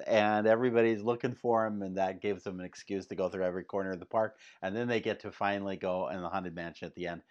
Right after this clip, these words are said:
"Oh, it was great. You were sucked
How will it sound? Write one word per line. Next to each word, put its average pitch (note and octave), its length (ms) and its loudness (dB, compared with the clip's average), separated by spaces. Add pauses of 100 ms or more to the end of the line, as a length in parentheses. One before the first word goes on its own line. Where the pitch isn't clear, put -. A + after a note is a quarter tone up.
(260)
"Oh, A#3 300 12
it D3 40 6
was C3+ 240 4
great. F3 640 4 (100)
You E3 280 -2
were F3+ 240 4
sucked - 480 4